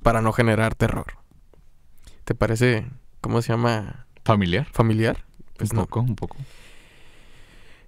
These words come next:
Speaker 1: El incidente del Paso Diablo se le conoce así debido al líder de esta excursión, Igor Dyatlov, ¿no?
Speaker 2: Ah, como el ayudante del doctor Frankenstein.
Speaker 1: Ándale.
Speaker 2: Ok.
Speaker 1: Pero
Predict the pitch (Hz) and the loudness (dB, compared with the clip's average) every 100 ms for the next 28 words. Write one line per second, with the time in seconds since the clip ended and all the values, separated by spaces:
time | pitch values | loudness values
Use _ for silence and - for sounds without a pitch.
0 | - 170 190 175 190 220 247 190 143 143 | 0 4 4 4 4 4 4 4 4 2
1 | 147 139 127 139 165 - - - 131 123 | 4 4 4 2 0 -4 -4 2 4 4
2 | 123 127 156 - 151 156 127 113 120 131 | 4 4 2 2 2 2 2 4 4 2
3 | - 120 120 120 120 120 120 120 123 127 | 2 2 4 4 2 2 2 2 4 4
4 | 120 113 110 - 113 - 139 139 226 208 | 2 2 0 -2 -4 0 0 2 4 2
5 | 143 - - - - _ _ _ - - | 0 -10 -20 -20 -20 _ _ _ -20 -10
6 | 104 110 127 135 - _ _ - 123 120 | -4 2 2 0 -6 _ _ -8 -2 -2
7 | 113 95 113 147 208 - - - - - | -4 -8 -2 -2 -4 -14 -20 -20 -20 -20
8 | - - 92 95 90 73 69 67 - - | -6 -4 -2 -2 0 -2 -6 -8 -14 -18
9 | - - - 85 87 - 95 82 78 80 | -16 -8 -4 -2 -2 -2 -2 -2 -4 -6
10 | - 87 95 98 110 110 156 175 113 110 | -6 -4 -4 -2 -2 -2 -4 -2 -2 2
11 | 139 220 - - - - - - - - | 2 0 -4 -12 -10 -8 -10 -14 -20 -20
12 | - - 196 190 190 | -10 2 4 4 2